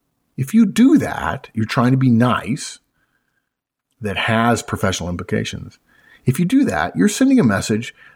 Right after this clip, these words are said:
that the inquiry, what you're asking about, isn't serious. And frankly, it undermines what you're doing. We've said it before. It's possible to be both pleasant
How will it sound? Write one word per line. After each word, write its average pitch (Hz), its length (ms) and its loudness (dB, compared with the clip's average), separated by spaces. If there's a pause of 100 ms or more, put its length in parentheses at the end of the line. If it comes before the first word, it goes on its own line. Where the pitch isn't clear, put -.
(120)
that 160 160 0
the 151 140 0
inquiry, 147 460 2
what 123 200 2
you're 127 140 4
asking 147 300 -2
about, 87 300 -6
isn't 180 240 2
serious. - 580 -2 (880)
And 156 140 -2
frankly, 208 560 2
it 143 120 2
undermines 131 540 2
what 127 140 0
you're 165 100 -2
doing. 220 420 0 (1160)
We've 113 120 -2
said 123 180 2
it - 100 -2
before. 95 420 -4
It's 131 260 -2
possible 117 720 2
to 104 140 -2
be 98 240 2
both 98 320 0
pleasant 98 500 -2